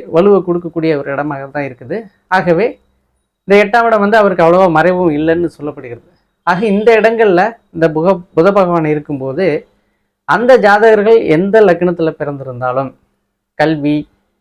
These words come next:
அறிவு, அதுக்கப்புறம் யோசிக்கும் சிந்தனை, இந்த மாதிரி விஷயங்கள்லாம் ஏதாவது அவங்களுக்கு குறைபாடு இருக்குன்னாக்கா இந்த புத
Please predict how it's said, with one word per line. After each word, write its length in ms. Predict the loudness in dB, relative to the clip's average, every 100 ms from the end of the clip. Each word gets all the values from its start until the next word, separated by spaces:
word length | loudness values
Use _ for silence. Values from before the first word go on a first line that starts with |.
| _ _ -6 -4
அறிவு, 380 | -2 -2 -2 -4 -6 _ _ _ _ -8
அதுக்கப்புறம் 480 | -4 -4 -4 -4 -6 -10 -8 -6
யோசிக்கும் 440 | -6 -10 -12 -12 -10
சிந்தனை, 360 | -10 -8 -8 -10 -12 _ _ _ _ _ _ _ _ _ _ -2
இந்த 160 | 0 2
மாதிரி 160 | 2 2
விஷயங்கள்லாம் 480 | 0 -4 -2 0 2
ஏதாவது 240 | 0 2 2
அவங்களுக்கு 300 | 2 0 -2
குறைபாடு 360 | -2 0 -2 -4
இருக்குன்னாக்கா 560 | -6 -6 -4 -2 -2 -2 -4 _ _ -8
இந்த 200 | -4 0 0
புத 100 | 2